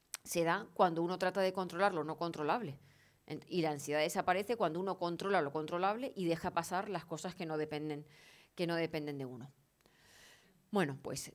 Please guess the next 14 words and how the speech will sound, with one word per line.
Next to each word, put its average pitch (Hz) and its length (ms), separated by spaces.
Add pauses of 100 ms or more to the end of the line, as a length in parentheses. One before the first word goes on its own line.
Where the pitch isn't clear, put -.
tenemos 214 360
que 208 160
saber, 160 360
por 180 120
un 226 140
lado, 294 320
que 185 160
lo 170 100
que 175 80
nos 165 140
decimos 202 340
a 220 40
nosotros 214 380
mismos 233 460